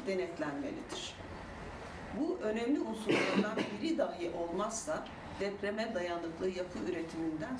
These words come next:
söz edemeyiz. Maalesef birçok inşaatın yapım sürecinde şantiye şefi bulunmamakta,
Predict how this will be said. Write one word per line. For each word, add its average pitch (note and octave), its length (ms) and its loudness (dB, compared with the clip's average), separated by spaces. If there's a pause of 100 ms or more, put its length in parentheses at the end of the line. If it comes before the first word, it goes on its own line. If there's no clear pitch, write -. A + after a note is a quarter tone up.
söz F#3+ 240 -2
edemeyiz. D#3 680 -4 (1040)
Maalesef B3+ 580 2 (160)
birçok G#3+ 340 -4 (160)
inşaatın G3 500 -2
yapım F#3 320 -2
sürecinde D3 640 -2
şantiye F#3+ 500 -2
şefi - 400 -4
bulunmamakta, F#3+ 720 -2